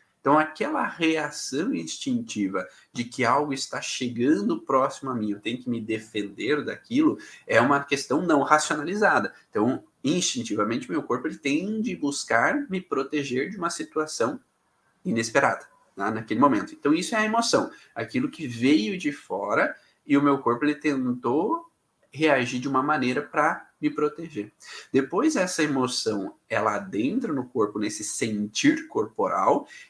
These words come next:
e ele vai até o tálamo, que fica bem no meio do encéfalo, e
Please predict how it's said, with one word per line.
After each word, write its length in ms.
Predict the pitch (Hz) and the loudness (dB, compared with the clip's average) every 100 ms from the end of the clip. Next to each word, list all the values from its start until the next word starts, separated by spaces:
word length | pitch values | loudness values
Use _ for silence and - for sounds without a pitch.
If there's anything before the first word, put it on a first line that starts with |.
| - | -4
e 200 | 175 156 | 6 8
ele 160 | 160 | 8
vai 460 | 156 127 127 131 143 | 4 6 6 6 0
até 300 | 135 - 110 | 0 0 2
o 120 | 135 | 0
tálamo, 800 | 143 - 117 113 117 120 202 311 | 0 2 4 4 4 2 2 0
que 100 | - | -2
fica 420 | - - 85 92 | -14 -12 -6 -6
bem 540 | 92 98 104 123 127 120 | -6 -4 0 2 2 2
no 100 | 107 | 2
meio 240 | 101 98 | 0 0
do 60 | 104 | 0
encéfalo, 680 | 120 - 101 101 151 165 - | -2 -4 -6 -4 -4 -6 -4
e 380 | 165 180 277 | 0 0 -2